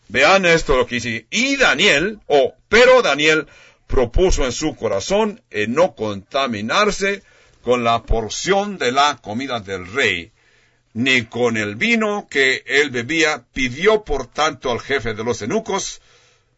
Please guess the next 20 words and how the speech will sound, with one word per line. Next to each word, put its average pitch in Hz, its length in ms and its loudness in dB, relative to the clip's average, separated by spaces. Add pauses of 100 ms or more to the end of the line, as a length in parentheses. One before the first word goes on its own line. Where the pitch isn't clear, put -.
(380)
que 110 220 -2
no 151 140 0
se 143 160 0
le 135 100 0
obligase 151 720 2
a 123 380 0
contaminarse". 104 1800 0 (640)
Veamos 113 640 -2 (100)
cómo 110 280 -4
comienza 123 320 -6
el 113 80 -6
verso 113 280 -2
ocho. 95 400 -4 (560)
"Pero 156 600 4 (320)
Daniel", 113 760 2 (460)
o, 165 420 6 (580)
"y 156 180 2
Daniel 160 500 4
propuso - 880 -2 (560)
así". 110 640 -2